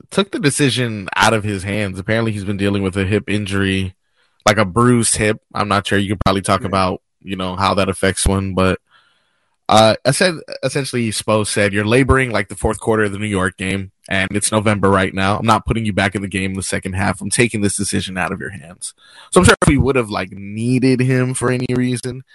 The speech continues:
Speaker 2: Right.
Speaker 1: you know, he would have
Speaker 2: Well,
Speaker 1: been able to
Speaker 2: I mean,
Speaker 1: back
Speaker 2: you
Speaker 1: in.
Speaker 2: have to also think of it this way. Spo is looking at that tempo.
Speaker 1: Yeah.
Speaker 2: Right? And, and if you got a guy out there that's a little banged up and laboring, how does that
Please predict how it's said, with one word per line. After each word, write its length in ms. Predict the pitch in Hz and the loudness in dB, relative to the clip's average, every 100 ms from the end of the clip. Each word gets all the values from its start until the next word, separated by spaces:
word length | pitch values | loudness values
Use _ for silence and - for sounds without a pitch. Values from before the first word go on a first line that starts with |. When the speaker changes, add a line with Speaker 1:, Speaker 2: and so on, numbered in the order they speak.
| 143 | -6
Speaker 2:
Right. 240 | 156 127 _ _ - | -6 -6 _ _ -16
Speaker 1:
you 120 | 87 | -6
know, 220 | 92 92 | -2 0
he 120 | 101 | 0
would 160 | 98 101 | 0 2
have 60 | |
Speaker 2:
Well, 260 | 190 220 208 | 6 6 6
Speaker 1:
been 100 | 196 | 2
able 120 | 185 | -4
to 80 | - | -6
Speaker 2:
I 100 | - 202 | -6 -2
mean, 160 | 190 | -2
Speaker 1:
back 80 | 185 | -2
Speaker 2:
you 80 | 220 | 0
Speaker 1:
in. 60 | |
Speaker 2:
have 160 | 240 196 | 0 0
to 80 | 180 | 0
also 520 | 175 214 220 180 160 147 | 0 -2 -6 -8 -8 -10
think 180 | 175 165 | -12 -10
of 100 | 147 | -12
it 120 | 139 | -8
this 200 | 190 190 | -8 -6
way. 100 | 127 | -8
Spo 360 | 123 - 196 220 | -10 -4 0 0
is 100 | 165 | 0
looking 280 | 180 170 156 | -8 -6 -4
at 140 | 143 | -4
that 200 | 147 123 | -4 -6
tempo. 400 | - 185 135 131 - _ _ _ _ _ _ _ _ _ _ | -4 -8 -8 -14 -20 _ _ _ _ _ _ _ _ _ _
Speaker 1:
Yeah. 200 | 104 - | -4 2
Speaker 2:
Right? 340 | 156 160 170 - _ _ _ _ _ _ | 2 2 0 -10 _ _ _ _ _ _
And, 320 | 143 143 135 - | -8 -6 -8 -6
and 160 | 147 143 | -4 -4
if 160 | 135 | -6
you 120 | 170 175 | -6 4
got 200 | 170 147 | 4 6
a 40 | |
guy 180 | 147 147 | 0 0
out 180 | 139 135 | -2 -4
there 200 | 143 135 | -6 -4
that's 280 | 135 131 - | -4 -6 -10
a 40 | 131 | -8
little 220 | 151 160 | -4 -4
banged 380 | 131 147 147 143 | -4 -4 -2 -2
up 160 | 139 | -2
and 180 | 131 123 | -4 -4
laboring, 600 | 143 220 151 135 123 123 - _ _ _ _ _ _ _ _ _ | 0 0 -2 -6 -8 -12 -16 _ _ _ _ _ _ _ _ _
how 180 | 190 190 | 2 4
does 220 | 170 147 | 2 0
that 300 | 175 147 | 0 0